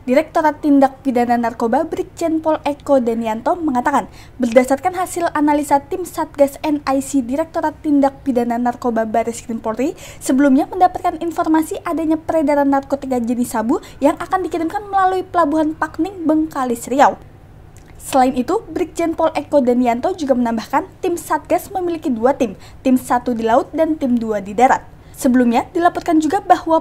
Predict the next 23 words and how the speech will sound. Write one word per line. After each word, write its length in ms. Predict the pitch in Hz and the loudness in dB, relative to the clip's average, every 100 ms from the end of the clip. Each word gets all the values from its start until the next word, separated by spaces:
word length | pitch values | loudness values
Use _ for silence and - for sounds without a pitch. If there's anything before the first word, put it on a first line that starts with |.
| 320 | 2
pelaku 320 | 302 302 415 | -4 -2 -8
sudah 320 | - 302 302 | -6 -4 -2
ada 240 | 262 247 226 | -2 0 0
di 80 | |
darat 320 | 226 214 262 - | -2 0 0 0
dan 160 | 381 381 | -4 -4
akhirnya 480 | 349 - 320 311 381 - | -10 -4 0 2 0 -2
tim 240 | - 403 359 | -8 -6 0
dua 240 | 339 381 | 4 4
melakukan 400 | 370 339 - 320 | 2 -2 -2 -2
pengejaran 560 | - 370 330 294 349 392 | -2 -2 0 2 0 0
di 160 | 320 | 0
daerah 240 | 285 294 269 - | 0 -2 -6 -4
Pakning 480 | 277 - 254 247 | -6 -4 -2 -2
Siak. 320 | 240 330 233 - - - - - - | 0 2 2 0 -20 -20 -20 -20 -2
Pelaku 320 | 311 277 294 | 6 6 8
yang 160 | 285 269 | 6 6
dikejar 320 | 269 247 370 | 4 4 4
membuang 400 | 403 359 359 370 | -2 2 2 4
dua 240 | 320 330 320 | 2 2 2
tas 240 | 311 311 | -4 -4
ke 160 | - 247 | -2 0
jalan 320 | 233 247 | 4 4